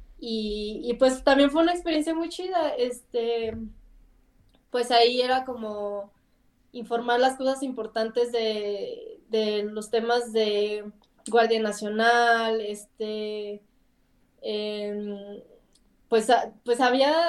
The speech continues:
temas de todo, ¿no? O sea, desde, em, retenes, eh, también, obviamente, de protección civil, había, había notas y, pues, ahí los, los presentábamos, ahí el equipo de,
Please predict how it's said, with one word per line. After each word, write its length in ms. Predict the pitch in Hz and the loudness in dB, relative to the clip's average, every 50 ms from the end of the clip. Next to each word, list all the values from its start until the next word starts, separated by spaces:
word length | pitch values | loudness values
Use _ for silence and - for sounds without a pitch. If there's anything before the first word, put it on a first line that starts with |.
| 311 269 240 220 - _ _ - | 2 0 -2 -6 -12 _ _ -12
temas 340 | 247 247 254 262 269 262 254 | -10 -10 -8 -8 -10 -8 -8
de 100 | 233 214 | -8 -8
todo, 440 | - - 220 220 220 220 208 202 202 | -8 -6 -4 -4 -2 -4 -4 -6 -8
¿no? 280 | 202 220 240 262 269 | -8 -8 -6 -6 -6
O 40 | 254 | -6
sea, 240 | - 226 226 214 214 | -8 -6 -6 -6 -6
desde, 960 | 208 214 208 202 202 190 208 208 208 208 202 208 208 208 208 208 208 - _ _ _ _ _ _ _ _ - | -6 -8 -10 -10 -10 -10 -10 -6 -4 -2 0 0 0 0 -2 -4 -6 -12 _ _ _ _ _ _ _ _ -8
em, 440 | 214 202 202 202 202 196 220 226 - _ _ _ _ - - | -6 -6 -4 -6 -8 -8 -10 -14 -16 _ _ _ _ -12 -4
retenes, 1120 | 208 220 226 220 220 - 220 226 233 233 226 220 220 220 220 214 214 208 208 208 - - _ _ _ _ _ _ _ _ - - | 0 0 0 0 2 2 2 4 4 2 2 0 0 0 0 0 -2 -4 -4 -6 -10 -16 _ _ _ _ _ _ _ _ -4 -4
eh, 80 | 226 226 | 0 4
también, 500 | 226 226 226 233 233 240 240 240 240 240 | 4 4 6 6 4 4 4 2 0 0
obviamente, 560 | 233 226 240 233 233 226 226 226 226 226 226 | 0 2 2 2 2 0 -2 -4 -4 -2 -2
de 80 | 226 | -2
protección 520 | 214 220 202 202 202 202 196 - 226 220 214 | -2 -4 -8 -8 -8 -10 -8 -6 -6 -6 -6
civil, 640 | - 240 226 208 220 220 220 220 214 214 208 208 202 | -6 -8 -8 -4 -4 -2 -2 0 -2 -2 0 0 0
había, 680 | 202 208 208 202 202 220 214 214 208 208 208 208 - | 0 -2 -4 -6 -8 -6 -6 -4 -4 -2 -4 -4 -6
había 240 | 202 196 208 214 214 | -8 -8 -6 -8 -6
notas 440 | 220 233 254 262 262 277 262 262 262 | -2 0 0 0 2 0 -2 -2 -2
y, 60 | 220 | -12
pues, 160 | - 220 214 | -10 -2 2
ahí 200 | 233 220 226 226 | 4 4 4 4
los, 280 | 233 247 240 240 - - 226 | 2 0 -2 -2 -4 -12 -14
los 140 | 220 214 - | -16 -16 -16
presentábamos, 680 | _ 220 220 220 226 220 262 254 262 262 277 294 294 269 | _ -20 -18 -14 -6 2 4 4 4 4 4 0 0 2
ahí 200 | 233 220 233 240 | 0 0 0 0
el 80 | 240 | -2
equipo 340 | 254 247 262 254 - 254 254 254 | -2 -6 -6 -10 -6 -2 -2 0
de, 300 | 247 226 196 - - | 0 0 -2 -6 -10